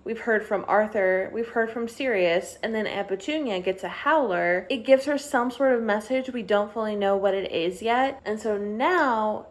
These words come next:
Harry has been sent up to his room where he's making a noise and pretending that he doesn't exist and being like, What is going on? What's everyone talking about? We're gonna find out.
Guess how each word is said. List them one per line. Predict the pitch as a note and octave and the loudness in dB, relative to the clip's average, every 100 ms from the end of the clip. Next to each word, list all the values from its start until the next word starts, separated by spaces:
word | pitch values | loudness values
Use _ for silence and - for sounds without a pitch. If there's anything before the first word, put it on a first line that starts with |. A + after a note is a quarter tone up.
| - | -10
Harry | B3+ A#3+ B3 B3 | -4 -2 0 -2
has | A3 A3+ G#3+ | -2 -2 -2
been | A3 G#3+ | -4 -6
sent | G#3+ G#3+ | -6 -6
up | G#3+ | -6
to | - | -4
his | A#3+ A3+ | -4 -2
room | G3+ F#3+ F3+ F3+ F#3 - | -2 -4 -4 -6 -10 -16
where | G#3 F#3+ F#3 | -8 -4 -2
he's | F#3+ G3+ F#3+ F3+ F#3 - - | -4 -8 -6 -8 -10 -16 -10
making | F#3+ F#3 F#3+ | -8 -4 -2
a | F#3 | -2
noise | F3 E3+ | -2 -4
and | E3+ | -6
pretending | F3 G3 E3 | -10 -8 -8
that | E3 E3+ | -8 -10
he | |
doesn't | D#3 D#3 C#3+ | -8 -8 -8
exist | E3 A#3 G#3 F3 F3+ - - - | -4 2 2 2 -2 -12 -20 -4
and | G3+ G3 G3 F#3+ F#3+ G3 | 2 4 6 6 4 0
being | G3+ G3 | 0 0
like, | F#3+ F#3 | 0 0
What | G3+ F3 F#3 F#3 F#3+ G3 G3 A3 - - - - | -6 0 4 6 4 4 2 0 -4 -6 -10 -6
is | D4+ D#4+ D#4+ D4+ | -4 -2 -4 -6
going | - B3 C4+ | -2 0 0
on? | C4+ - A4+ - - | -2 -4 -6 -8 2
What's | C4 C4 | 4 4
everyone | D4+ D4+ D4+ D4+ | 2 2 0 -2
talking | D4 D4+ F#4 A#4+ | 2 4 4 2
about? | G4 A#3 - - - | 2 2 0 -4 -4
We're | G#3 | -2
gonna | G3+ G#3 | 0 0
find | A3+ A#3 | 0 0
out. | B3+ D#4 C4+ - | 2 2 2 -4